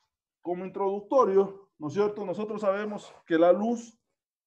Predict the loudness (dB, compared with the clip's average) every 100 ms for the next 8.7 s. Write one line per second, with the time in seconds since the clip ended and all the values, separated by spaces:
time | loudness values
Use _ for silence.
0 | _ _ -2 4 4 6 4 4 2 2
1 | -2 -2 -2 0 4 4 2 -2 -2 -2
2 | -2 -2 0 0 0 2 4 4 2 2
3 | 2 0 2 2 4 4 2 0 4 4
4 | 4 -2 -6 -6 -6 -6 -2 2 2 2
5 | -2 -10 -10 -8 -4 -4 -2 0 2 2
6 | 0 -4 0 2 2 0 -4 0 2 2
7 | -2 -2 -2 -2 -6 -4 -6 -4 -4 -4
8 | -10 -2 2 2 0 -10